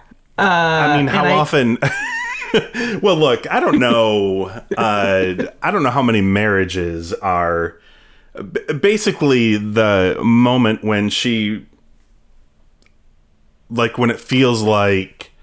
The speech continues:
Speaker 2: you know, we know she was sent there to kill him. He knows that
Speaker 1: Yeah.
Speaker 2: she was, but she isn't going to.
Speaker 1: Mm-hmm.
Speaker 2: Uh,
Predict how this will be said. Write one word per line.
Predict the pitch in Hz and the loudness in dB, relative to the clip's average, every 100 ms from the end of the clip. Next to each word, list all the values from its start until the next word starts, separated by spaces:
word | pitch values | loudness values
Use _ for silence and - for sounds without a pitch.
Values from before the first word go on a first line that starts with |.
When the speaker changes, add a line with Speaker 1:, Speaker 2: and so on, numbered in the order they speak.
| - _ - - | -20 _ -16 -2
Speaker 2:
you | 123 | 2
know, | 110 | 4
we | 113 | 4
know | 127 113 110 | 4 4 2
she | - | 2
was | 110 101 | 0 0
sent | 113 98 | 0 0
there | 98 | 0
to | 87 | -2
kill | - - 110 104 101 95 | -6 -4 0 0 -2 -6
him. | - 110 101 101 98 | -6 -2 0 -2 -2
He | - | 0
knows | 107 95 95 101 95 | 2 4 4 2 2
that | 104 | 0
Speaker 1:
Yeah. | 170 | 0
Speaker 2:
she | 143 | 2
was, | 104 101 104 107 104 - - - - _ - | 2 2 2 0 -4 -16 -20 -20 -20 _ -8
but | 104 104 101 92 - - _ _ _ - _ _ _ _ | -2 0 0 -4 -10 -18 _ _ _ -20 _ _ _ _
she | - - 139 117 107 | -10 -4 0 0 0
isn't | 113 113 110 110 | 0 0 0 -2
going | 92 98 98 110 117 | 0 0 2 2 0
to. | - 151 180 196 - _ _ _ - - - - | 0 0 -2 -6 -14 _ _ _ -20 -20 -10 -2
Speaker 1:
Mm-hmm. | 185 | 0
Speaker 2:
Uh, | 101 98 95 95 92 65 64 62 | 0 0 0 2 0 -2 -10 -14